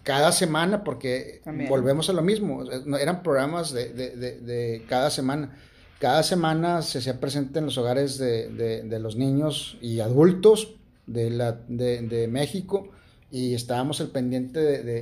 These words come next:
Speaker 1: de, aun y cuando, aun y cuando se dejó de rodar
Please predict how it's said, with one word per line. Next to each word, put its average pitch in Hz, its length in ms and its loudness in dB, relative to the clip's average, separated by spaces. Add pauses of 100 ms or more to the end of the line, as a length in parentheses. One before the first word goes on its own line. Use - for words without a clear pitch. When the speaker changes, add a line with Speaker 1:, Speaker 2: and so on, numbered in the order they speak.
Speaker 1:
de, 113 580 -2 (320)
aun 170 300 8
y 277 60 4
cuando, 208 580 4 (580)
aun 156 340 6
y 233 60 2
cuando 208 380 4
se 165 140 0
dejó 156 320 6
de 202 100 10
rodar 180 600 6